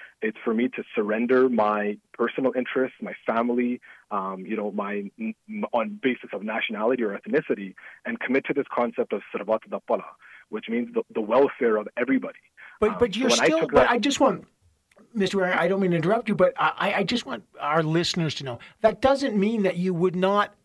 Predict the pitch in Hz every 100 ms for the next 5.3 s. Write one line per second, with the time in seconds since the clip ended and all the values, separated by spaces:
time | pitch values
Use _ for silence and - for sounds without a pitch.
0 | _ - 170 135 165 170 202 175 151 160
1 | 156 156 160 165 165 160 143 127 - 202
2 | 196 143 120 190 - 262 - - 190 220
3 | 247 - 220 202 196 185 247 226 175 185
4 | 175 165 160 - 233 202 170 156 147 131
5 | 220 147